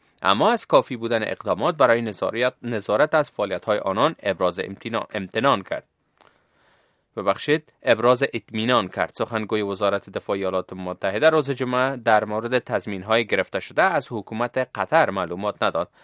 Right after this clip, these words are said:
اما افزود که ایالات متحده مطمئن است که گام‌های برداشته شده زمینه را، زمینهٔ افزایش تهدید را مساعد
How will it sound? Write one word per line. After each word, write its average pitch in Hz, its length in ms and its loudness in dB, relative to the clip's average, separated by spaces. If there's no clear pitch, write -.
اما 95 260 2
افزود 170 280 0
که 180 100 -6
ایالات 117 420 2
متحده 90 560 -6
مطمئن 87 440 -2
است 185 180 4
که 190 140 2
گام‌های 135 560 6
برداشته 104 560 0
شده 117 360 4
زمینه 90 440 -2
را، 90 240 -2
زمینهٔ 123 720 0
افزایش 98 440 0
تهدید 104 360 -6
را 120 80 4
مساعد 120 420 -2